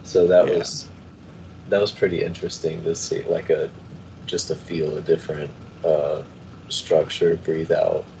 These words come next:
Speaker 1: with
Speaker 2: Yeah.
Speaker 1: his
Speaker 2: I mean,
Speaker 1: other
Speaker 2: he
Speaker 1: methods, like, at play.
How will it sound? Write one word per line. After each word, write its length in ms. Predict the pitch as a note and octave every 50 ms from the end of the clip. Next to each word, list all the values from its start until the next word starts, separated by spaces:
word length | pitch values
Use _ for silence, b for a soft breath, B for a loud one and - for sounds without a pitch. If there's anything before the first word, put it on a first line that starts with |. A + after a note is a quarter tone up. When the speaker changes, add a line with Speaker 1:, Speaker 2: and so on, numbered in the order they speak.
| - -
Speaker 1:
with 220 | - F2+ F2+ - D3+
Speaker 2:
Yeah. 260 | D3 - E2+ - E2
Speaker 1:
his 280 | D#3 - C#3+ - - - - - - - - - - B B B B B - - - - - - -
Speaker 2:
I 60 | G3
mean, 180 | F#3+ G3 G3+ G3
Speaker 1:
other 340 | - F#2+ F#2+ F#2+ F2+ F2
Speaker 2:
he 80 | E2+ E2 F2 F2
Speaker 1:
methods, 580 | F2 E2+ - - E2+ E2 E2 E2 - - -
like, 220 | E2 D#2+ D#2+ E2 - - - - - - -
at 200 | F2+ F2+ E2+ -
play. 300 | - E2+ D#2+ D#2+ E2 E2